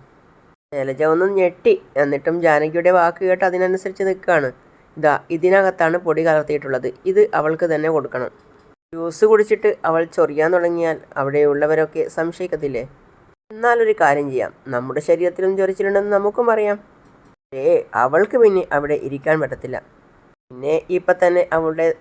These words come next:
ഏ, ചടങ്ങിൽ പങ്കെടുക്കാൻ വന്ന അച്ഛനും അമ്മയ്ക്കും ഒക്കെ ഒരു സന്തോഷം ഉണ്ടാവില്ല. അവൾക്ക് ചൊറിഞ്ഞു കൊടുക്കാനേ നേരം ഉണ്ടാവും."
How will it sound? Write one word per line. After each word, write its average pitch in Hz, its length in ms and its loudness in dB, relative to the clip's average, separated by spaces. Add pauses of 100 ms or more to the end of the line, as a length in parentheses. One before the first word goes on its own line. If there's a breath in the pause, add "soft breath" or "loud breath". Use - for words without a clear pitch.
(240)
ഏ, 147 500 2
ചടങ്ങിൽ 160 340 0
പങ്കെടുക്കാൻ 160 520 -2
വന്ന 156 320 -2
അച്ഛനും 156 500 -4
അമ്മയ്ക്കും 151 480 -6
ഒക്കെ 139 440 -2 (440)
ഒരു 208 140 0
സന്തോഷം 165 480 0
ഉണ്ടാവില്ല. 120 500 -4
അവൾക്ക് 143 340 -2
ചൊറിഞ്ഞു 170 360 0
കൊടുക്കാനേ 175 400 0
നേരം 147 260 0
ഉണ്ടാവും." 127 460 -6